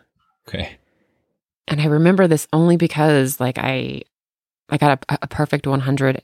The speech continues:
Speaker 2: A every, s-, like, like, I, I aced the entire year because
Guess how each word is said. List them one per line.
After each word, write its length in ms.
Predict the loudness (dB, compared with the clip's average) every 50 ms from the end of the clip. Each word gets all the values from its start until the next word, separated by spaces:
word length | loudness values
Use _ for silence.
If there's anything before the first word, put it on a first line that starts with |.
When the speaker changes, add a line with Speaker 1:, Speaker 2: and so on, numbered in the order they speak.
| _ _ -4 -2
Speaker 2:
A 360 | 0 2 2 2 0 0 -2 -2
every, 300 | -2 -2 0 0 0 0
s-, 200 | -2 -4 -10 -16 _ -20 -20 -20 -14 -4
like, 260 | -4 -4 -4 -4 _ _ _ _ _ _ _ _ _ _ -6
like, 180 | -4 -4 -2 -2
I, 160 | -2 -4 -4 -4 -6 -6 -4
I 200 | 0 0 0 0 2 2
aced 340 | 2 2 4 2 0 -4 -2
the 140 | -2 0 0
entire 400 | 0 -2 -2 -2 -2 -2 -2 -4
year 420 | -4 -4 -4 -4 -4 -4 -6 -8 _ _ _ _ -20 -20 -20 -20 -20 -20 -20 _ _ -6
because 760 | -4 -2 0 2 4 4 6 4 4 4 2 0 -4 -6 -8